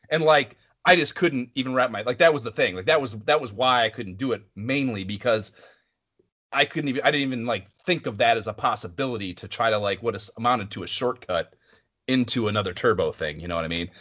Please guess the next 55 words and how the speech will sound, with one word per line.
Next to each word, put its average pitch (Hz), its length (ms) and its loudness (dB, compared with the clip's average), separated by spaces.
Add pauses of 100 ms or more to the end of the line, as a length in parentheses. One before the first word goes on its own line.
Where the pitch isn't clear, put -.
(120)
And, 110 140 2
like, 101 220 2 (260)
I 117 100 2
don't 104 100 2
know, 92 60 0
I 95 40 2
just - 120 -6
couldn't 110 180 -4
see - 180 -6
that 95 220 2
as, 90 160 -8
like, 85 140 -6
a, 80 180 -6
an 87 120 -10
avenue 95 440 -4
to, 85 280 -8 (460)
without 98 280 2
it 90 60 -8
being 90 200 -6
told 98 240 -8
to 78 60 -14
me. 73 120 -10 (640)
So 170 100 0
there 147 100 4
was 127 120 -2
that, 185 400 10 (100)
and 147 100 0
then 147 100 2
there 147 120 6
was, 143 220 0 (160)
there 156 100 -2
was 135 160 -2
one 220 280 8
where 202 120 0
you 180 140 0
had, 160 140 6
you, 143 220 -4
you 135 120 -6
hit 208 240 0
the 180 100 2
ramp, 156 440 2 (120)
or 131 80 2
you 123 160 -2
hit 170 160 4
a 160 180 6 (260)
turbo 147 280 0
thing 135 300 0
and 127 100 -2
went 127 140 -2
over 147 340 4
a, 117 240 6 (420)
a, 120 160 2 (100)
a, 110 200 4
a 113 60 0
gap, 110 500 2